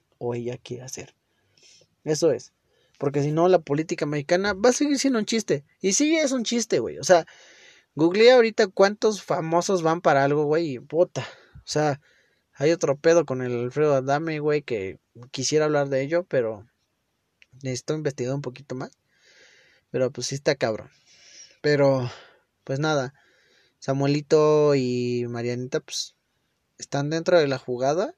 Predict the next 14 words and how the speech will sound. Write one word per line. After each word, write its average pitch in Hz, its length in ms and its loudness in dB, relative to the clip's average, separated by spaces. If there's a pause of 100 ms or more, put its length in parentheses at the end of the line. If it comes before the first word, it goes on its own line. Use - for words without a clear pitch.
(800)
y 120 440 -6
no 131 180 -6
duden 131 460 -4 (320)
de 120 180 -14
que - 240 -20 (320)
puede 160 300 -4
que 123 160 -10
gane 120 420 -12 (380)
Samuel, 107 380 -16 (540)
¿eh? 117 200 -14 (160)
De 123 100 -14
verdad. 110 300 -12 (1120)
Y 117 120 -8
así 143 440 -6